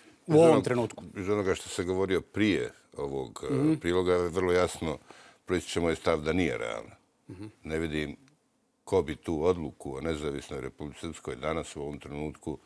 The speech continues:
Speaker 2: podržao.
Speaker 1: Mhm.
Speaker 2: Prvo mislim da ne bi ni Srbija zbog stanja koje ima oko Kosova i Metohije. A, ne mislim da bi iko drugi i zato mislim da je to jedna potpuno nerealna stvar.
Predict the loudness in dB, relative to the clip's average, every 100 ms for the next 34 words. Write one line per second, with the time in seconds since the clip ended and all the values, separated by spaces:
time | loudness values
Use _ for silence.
0 | -20 -20 _ _ 0 0 0 -8 -8 -12
1 | _ -18 -16 -16 _ _ _ -4 -4 -4
2 | -2 -2 -2 -4 -6 -6 -4 0 2 2
3 | -2 -12 -2 -2 -2 -14 -20 -20 -20 _
4 | -18 -4 0 2 0 -2 -2 0 0 0
5 | -2 0 0 0 -2 -4 -4 -2 -4 -6
6 | -6 -6 -8 -8 -10 -2 -2 -2 -10 -12
7 | -18 _ _ -20 -20 -20 -20 -20 _ -2
8 | 2 4 4 2 2 2 0 0 0 0
9 | 0 -4 -2 -2 -2 0 0 2 0 0
10 | 0 -2 -2 -2 -2 -4 -2 -2 -2 -2
11 | -4 -4 -6 -6 -4 -2 0 2 0 -2
12 | -6 0 2 2